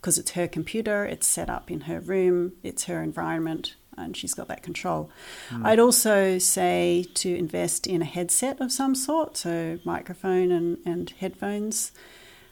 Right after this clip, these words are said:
Speaker 1: Uh, I think that that would definitely make it a lot easier for them, and especially if, if you've got a couple of kids doing it in a small house and they're both listening to lessons in the same room, that's just not gonna work. You want them to have headphones on, uh, so they don't <laughs> interrupt each other.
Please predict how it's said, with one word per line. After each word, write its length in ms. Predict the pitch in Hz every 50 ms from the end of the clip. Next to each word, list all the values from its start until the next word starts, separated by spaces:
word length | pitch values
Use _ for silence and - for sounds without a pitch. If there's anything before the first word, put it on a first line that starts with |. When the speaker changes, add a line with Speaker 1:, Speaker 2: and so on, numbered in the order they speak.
| _ _ _ -
Speaker 1:
Uh, 300 | - 156 156 151 151 -
I 60 | 160
think 260 | - - - - -
that 420 | - 156 156 156 - - - - - - _ _ _ -
that 180 | - 156 -
would 140 | - 156 156
definitely 420 | - 160 156 156 - - 180 165
make 280 | 160 165 165 160 156 -
it 80 | 160 165
a 40 |
lot 160 | 165 165 165 160
easier 360 | 160 160 156 - 180 165 160
for 140 | 160 - 175
them, 340 | - 175 170 170 165 165
and 320 | 165 165 160 160 160 160 - - _ - 349 -
especially 540 | 165 - - - 185 175 - - 175 165 165
if, 240 | 160 - - - - _ - - _ _ _ _ - - - _ _ - -
if 120 | 220 196
you've 120 | - 190 -
got 140 | - 185 180
a 40 |
couple 300 | 180 - 190 180 - 185
of 80 | 180 180
kids 260 | - 185 185 180 -
doing 280 | - 190 180 170 170 170
it 80 | 165
in 60 | 165 -
a 40 |
small 300 | - - - 185 180 170
house 520 | 170 - 185 180 170 165 160 165 - - -
and 100 | 190 180
they're 80 | 170
both 280 | 165 170 175 175 175 -
listening 320 | 185 165 - - 180 175
to 100 | 175 -
lessons 480 | 185 175 170 170 - - 175 170 165 170
in 80 | 175 170
the 60 | 170
same 320 | - 185 175 170 160 165
room, 180 | 165 165 160 156
that's 200 | 156 156 160 -
just 180 | - 165 -
not 80 | - 165
gonna 140 | - 165 165
work. 280 | 160 160 156 151 160 -
You 100 | 175 170
want 160 | 170 165 165
them 100 | 160 156
to 140 | 156 - 170
have 320 | - 160 165 160 - -
headphones 460 | - 180 175 - - 151 135 - -
on, 280 | - - 160 - 170 160 - - - - - -
uh, 160 | - - - -
so 140 | - -
they 60 | 170 165
don't 160 | - 175 185
<laughs> 120 | 190 196
interrupt 340 | 190 - - - - - -
each 180 | 180 - - -
other. 280 | 175 - - - -